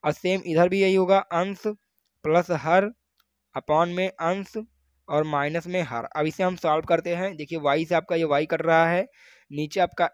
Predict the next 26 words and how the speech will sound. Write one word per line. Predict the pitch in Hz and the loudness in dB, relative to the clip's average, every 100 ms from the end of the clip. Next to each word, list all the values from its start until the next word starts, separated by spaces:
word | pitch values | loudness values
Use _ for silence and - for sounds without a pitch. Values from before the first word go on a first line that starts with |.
| 156 | -4
एक्स | 156 175 - | -6 -10 -12
से | 180 | -10
एक्स | - 143 - - | -8 -10 -10 -14
कट | 123 | -12
रहा | 135 117 | -8 -8
है, | 117 - _ 151 | -8 -14 _ -10
ऊपर | 147 180 | -2 4
आपका | 180 175 175 | 4 4 0
क्या | 180 | 0
मिल | 180 | 0
गया, | 180 196 190 - _ | 2 0 0 -10 _
टू | - 170 | -2 0
एक्स | 180 - | 0 -2
मिल | 180 | -4
गया, | 180 196 202 - _ - | 0 2 0 -6 _ -10
नीचे | 147 151 180 | -6 -2 0
आपको | 180 196 | 0 0
क्या | 180 | 0
मिल | 180 | 0
गया, | 180 196 208 - _ _ | 2 2 0 -4 _ _
टू | 175 165 | 0 2
वाई | 151 | 2
मिल | 143 123 | 0 -8
गया, | 117 110 - _ | -10 -12 -16 _
टू | 175 185 | 2 4
एक्स | 185 | 4